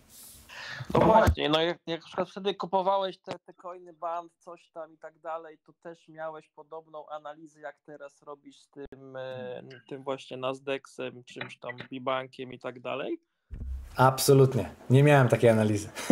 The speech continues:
Speaker 2: <laughs> Wtedy po prostu leczyłem rany. Leczyłem rany. Nie miałem czegoś takiego. Dlatego mówię, ten kanał w ogóle powstał dlatego,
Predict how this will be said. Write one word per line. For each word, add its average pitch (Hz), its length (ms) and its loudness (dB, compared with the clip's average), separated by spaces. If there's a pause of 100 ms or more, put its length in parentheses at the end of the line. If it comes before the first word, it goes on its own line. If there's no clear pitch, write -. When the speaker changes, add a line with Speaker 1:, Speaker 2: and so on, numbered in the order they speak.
(340)
Speaker 2:
<laughs> 262 540 4
Wtedy 214 300 8
po 196 100 10
prostu 190 300 8
leczyłem 180 460 8
rany. 143 320 6 (140)
Leczyłem 156 500 8
rany. 135 300 8
Nie 156 160 8
miałem 160 280 8
czegoś 139 180 8
takiego. 131 380 6 (260)
Dlatego 165 240 8
mówię, 175 300 8 (260)
ten 147 160 6
kanał 220 300 6
w 160 60 2
ogóle 160 200 8
powstał 165 340 4
dlatego, 131 520 8